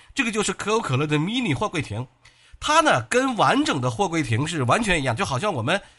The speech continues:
街边上那种报刊亭儿那种小，小售货亭儿一样的。但是它这个 mini 货柜亭是正常货柜亭的三分之一大小，让人感觉一下子好像进入了小矮人的世界一样，萌感十足。麻雀虽小，五脏俱全。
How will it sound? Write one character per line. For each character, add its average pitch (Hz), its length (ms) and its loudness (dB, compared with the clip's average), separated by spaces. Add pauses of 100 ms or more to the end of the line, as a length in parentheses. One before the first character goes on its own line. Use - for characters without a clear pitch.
(180)
街 262 200 0
边 254 200 6
上 247 140 2
那 196 100 -2
种 135 140 0
报 226 200 4
刊 240 200 4
亭 120 160 -2
儿 135 80 0
那 208 100 -2
种 151 140 -4
小， 107 280 -4 (240)
小 143 120 0
售 247 120 0
货 226 120 2
亭 127 140 2
儿 220 240 2
一 104 100 -12
样 208 220 6
的。 107 160 -6 (360)
但 277 120 4
是 240 60 -4
它 247 120 2
这 240 80 -2
个 214 80 -2
mini 277 380 0
货 170 160 2
柜 135 140 -2
亭 95 240 -6 (280)
是 262 200 -2
正 320 300 2
常 139 260 0
货 208 120 -4
柜 175 120 -2
亭 123 180 -4
的 151 100 -4
三 254 280 0
分 262 120 0
之 262 140 -2
一 254 120 -4
大 165 160 2
小， - 220 -10 (380)
让 277 160 6
人 254 140 0
感 120 200 2
觉 113 160 -2
一 160 200 -8
下 - 200 0
子 170 120 -2
好 110 140 -4
像 151 200 -6
进 262 160 -4
入 214 120 -2
了 147 100 0
小 139 300 0
矮 233 200 6
人 87 180 -8
的 185 80 0
世 196 180 -4
界 147 180 -6
一 101 120 -12
样， 110 180 -4
萌 120 260 0
感 123 180 0
十 127 200 -8
足。 117 220 -10 (440)
麻 151 200 2
雀 262 220 0
虽 233 180 -6
小， 143 220 0
五 127 160 -4
脏 180 180 0
俱 - 140 -10
全。 107 300 -6